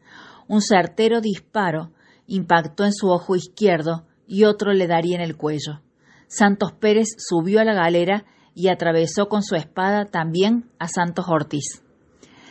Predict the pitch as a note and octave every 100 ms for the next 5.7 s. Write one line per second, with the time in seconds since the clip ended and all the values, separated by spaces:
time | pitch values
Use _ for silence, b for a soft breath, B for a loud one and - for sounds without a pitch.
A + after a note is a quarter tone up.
0 | B B - F#3 G3+ A#3 A#3 A#3 G3 E3+
1 | F#3 G3+ A3 A#3+ - b b b - G#3
2 | F#3 F3 F3 - G3+ A3 F3+ F3 E3+ E3
3 | G3+ A#3 _ F3 E3 F3 G#3+ G#3+ A3+ F#3+
4 | E3+ E3 E3 D#3 D#3+ D#3+ E3+ F#3 G3 F#3
5 | E3+ D#3+ D3+ C#3+ C#3+ C#3 C#3+